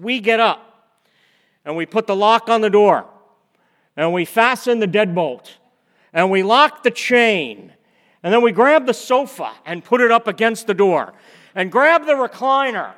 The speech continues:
and put it up against the door, and then the refrigerator from the kitchen." And Jesus is knocking on the door while we are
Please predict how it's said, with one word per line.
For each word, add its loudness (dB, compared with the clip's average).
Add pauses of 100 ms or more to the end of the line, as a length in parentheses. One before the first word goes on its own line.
(200)
and -8
put 2
it 4
up 0
against -2
the -2
door, 0 (160)
and 0
then 2
the 0
refrigerator -4
from -10
the -8
kitchen." -8 (380)
And -8
Jesus -2
is -4
knocking -2
on -2
the -2
door 4
while 2
we 0
are 0